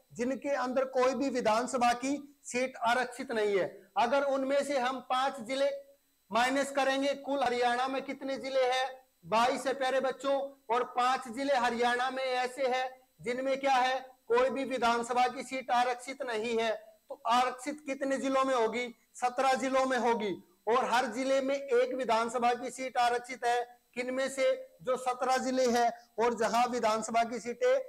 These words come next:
आरक्षित है। तो लोकेश शर्मा, मैं उम्मीद करता हूं आपका जो डाउट था वो अच्छे से clear हो गया होगा। तो आप एक बार जल्दी से comment करके बताएं।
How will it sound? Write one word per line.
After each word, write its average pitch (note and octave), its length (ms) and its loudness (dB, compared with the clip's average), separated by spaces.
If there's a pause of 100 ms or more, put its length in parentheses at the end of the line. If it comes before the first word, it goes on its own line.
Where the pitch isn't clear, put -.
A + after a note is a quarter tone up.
(220)
आरक्षित A3+ 560 2
है। F#3 120 4 (340)
तो B3 80 2
लोकेश C4 380 0
शर्मा, C4 360 0
मैं C4+ 100 -4
उम्मीद B3+ 300 -4
करता C4 260 -2
हूं C4 200 0
आपका C4 260 0
जो C4 160 -2 (100)
डाउट A#3+ 420 2
था B3 180 2 (400)
वो A#3+ 200 4 (420)
अच्छे A#3+ 280 -4
से C4+ 160 -4
clear B3+ 380 0
हो A#3 160 4
गया A3+ 180 4
होगा। F#3 260 4
तो - 400 -6
आप B3 160 2
एक B3+ 220 2
बार C4 140 2
जल्दी B3+ 340 0
से C4+ 120 -2
comment B3+ 340 0
करके B3+ 280 -2
बताएं। B3+ 340 2